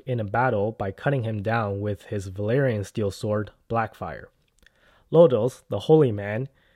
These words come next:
called upon the Krakens of the sea to rise up and help him defeat Aegon. When nothing happened, Lodos filled his clothes with stones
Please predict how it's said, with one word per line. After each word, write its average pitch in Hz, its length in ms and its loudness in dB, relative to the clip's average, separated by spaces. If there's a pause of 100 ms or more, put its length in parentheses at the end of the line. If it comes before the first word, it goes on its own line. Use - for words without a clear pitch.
(200)
called 170 220 2
upon 131 280 0
the 107 60 -4
Krakens 120 500 -4
of 107 120 -4
the 101 100 -4
sea 117 240 -6
to 104 140 -6
rise 104 340 -2
up 113 200 -2
and 107 120 -2
help 107 280 -4
him 104 120 -4
defeat 101 480 -4
Aegon. 98 420 -8 (640)
When 123 180 2
nothing 117 300 -2
happened, 127 520 -4 (200)
Lodos 107 460 -2
filled 120 260 2
his 107 160 -2
clothes 123 400 0
with 113 140 -2
stones 151 540 -2